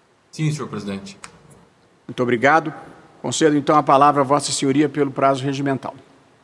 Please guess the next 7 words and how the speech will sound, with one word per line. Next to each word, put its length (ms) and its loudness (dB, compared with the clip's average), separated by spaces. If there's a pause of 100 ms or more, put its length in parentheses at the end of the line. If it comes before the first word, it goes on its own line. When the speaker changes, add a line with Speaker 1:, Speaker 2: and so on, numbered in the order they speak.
(1120)
Speaker 1:
Muito 120 -14
obrigado, 380 0
senhor 140 -6
presidente. 720 0 (440)
Saúdo 460 -2
Vossa 340 0
Excelência 720 2